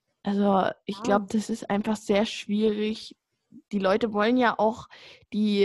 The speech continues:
Speaker 1: äh, die Folgen relativ schnell sehen. Also, äh, ich mein, wenn jetzt eine Staffel vorbei ist, wollen die schnell die nächste.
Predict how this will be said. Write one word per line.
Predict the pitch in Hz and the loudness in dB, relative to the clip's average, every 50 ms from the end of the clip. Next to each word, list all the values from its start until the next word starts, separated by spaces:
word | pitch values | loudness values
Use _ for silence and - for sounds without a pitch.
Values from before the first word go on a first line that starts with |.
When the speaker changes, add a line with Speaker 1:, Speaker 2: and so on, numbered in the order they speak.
| 190 202 - | 0 2 0
Speaker 1:
äh, | 202 196 196 196 196 196 196 - - - | 2 2 4 2 2 2 0 -2 -6 -6
die | 240 214 202 202 | -4 -4 -4 -4
Folgen | - - - 190 202 226 247 233 | -2 0 2 4 4 4 2 0
relativ | 220 214 208 214 226 - 220 208 | -2 0 -2 -2 -2 -4 -6 -6
schnell | - - - - - 202 190 190 208 226 233 233 226 | -6 -6 -6 -4 -2 -2 0 0 2 2 2 2 0
sehen. | 226 175 175 175 180 | 0 -4 -8 -6 -6
Also, | 165 170 185 185 180 175 165 _ - | -6 -6 -4 -4 -4 -4 -6 _ -12
äh, | 156 156 131 180 | -12 -10 -8 -6
ich | 208 | -2
mein, | 220 220 190 190 190 196 _ _ _ _ | -2 -2 -2 -2 -8 -12 _ _ _ _
wenn | - 185 - _ - 190 202 220 | -18 -18 -16 _ -8 -4 -2 0
jetzt | 226 226 226 - | 0 0 0 -2
eine | 226 220 | -4 -4
Staffel | - - 262 - - 233 226 | -2 -2 -4 0 0 -2 -2
vorbei | - - 202 208 - - 196 214 254 | -2 -6 -8 -8 -4 -2 -2 -2 0
ist, | 247 - 226 240 233 208 | 0 0 -2 -2 -2 -2
wollen | 208 214 220 233 | -2 -2 0 0
die | 226 220 | -2 -4
schnell | - - 208 208 214 220 | -4 -6 -6 -4 -4 -4
die | 220 208 | -4 -4
nächste. | 196 190 196 226 247 240 - - - - - 196 | -4 -2 -2 -2 -2 -2 -4 -12 -14 -14 -14 -14